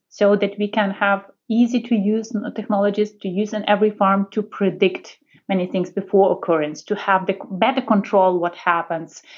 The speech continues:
just to prevent. I think prevention is easier as treatment always. Work on the prevention and also implementation, because research is partly already conducted and we have already solutions available for such purpose, just implementation.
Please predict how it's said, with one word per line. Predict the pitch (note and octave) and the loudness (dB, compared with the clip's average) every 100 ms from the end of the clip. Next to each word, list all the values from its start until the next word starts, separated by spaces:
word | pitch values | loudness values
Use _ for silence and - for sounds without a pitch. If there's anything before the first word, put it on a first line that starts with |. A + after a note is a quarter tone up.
| - - _ | -20 -20 _
just | - G#3 - | -2 -2 -2
to | A3+ | 0
prevent. | A3 G#3 F#3+ - G2+ | 2 4 4 2 -2
I | E3+ | -4
think | G3 - | -4 -2
prevention | G3+ F3+ F3+ F#3 G3 F3+ | 0 2 2 0 -2 -4
is | F3+ - | -6 -4
easier | F3+ F3 F3 | -4 0 0
as | E3 E3 | 0 -8
treatment | - E3+ E3 D3+ - - | -6 -4 -4 -8 -6 2
always. | F#3 F3 D3 C#3 - _ | 4 4 0 -6 -10 _
Work | E3+ F#3+ G3+ G#3 | 2 4 4 0
on | |
the | F3+ | 0
prevention | F#3 E3 D#3+ E3+ E3+ F3 E3+ | -2 -4 -4 -6 -8 -8 -6
and | E3+ D3+ - - - - | -8 -10 -16 -20 -20 -4
also | G3+ G#3 - G#3+ A#3+ | 0 0 0 0 4
implementation, | A#3+ A#3 G3+ F3 D#3 F3 E3+ - - | 2 2 -2 -2 -4 -6 -6 -8 -6
because | - F#3 - | -4 -4 0
research | F3+ F3+ E3+ | 0 0 -6
is | E3 | -8
partly | - G3 G#3 F3 | 2 2 4 0
already | D#3+ D3+ D3+ | 0 -4 -8
conducted | - E3+ E3+ G3+ B3 A#3 | -12 -6 -4 -2 -4 -4
and | F3+ E3 - | -6 -10 -4
we | F3+ | -4
have | F#3 F#3 | -2 -2
already | F3+ E3 E3 | -2 -2 -4
solutions | F3 E3 F3+ G3+ G3 - | -6 -2 -2 -2 -4 -4
available | E3 F3 G#3 A3 E3 E3 | -2 0 0 0 -2 -6
for | E3 | -10
such | E3+ - | -12 -4
purpose, | F3+ F3+ A3 - | -2 0 -2 -6
just | F#3+ - | -12 -8
implementation. | A3+ A#3 A3+ G#3 G3+ G3 G#3 B3 B3+ | -4 -2 -2 -2 -2 -4 -4 -2 -2